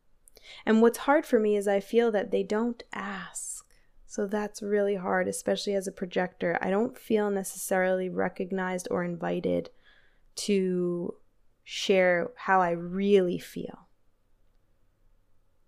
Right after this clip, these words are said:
But in some instances, or maybe just overall, I'm feeling like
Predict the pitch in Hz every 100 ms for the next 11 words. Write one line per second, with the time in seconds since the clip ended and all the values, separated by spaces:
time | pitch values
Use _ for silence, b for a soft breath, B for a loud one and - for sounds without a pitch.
0 | _ _ _ _ _ _ _ _ _ _
1 | - 190 180 175 - 185 185 - 208 208
2 | 208 196 196 185 180 - 185 - 180 175
3 | 175 170 - - _ _ _ _ _ _
4 | _ _ _ _ _ _ _ _ _ _
5 | _ - 208 233 269 349 214 190 - 175
6 | 170 170 185 208 180 - 175 - 185 185
7 | 180 170 165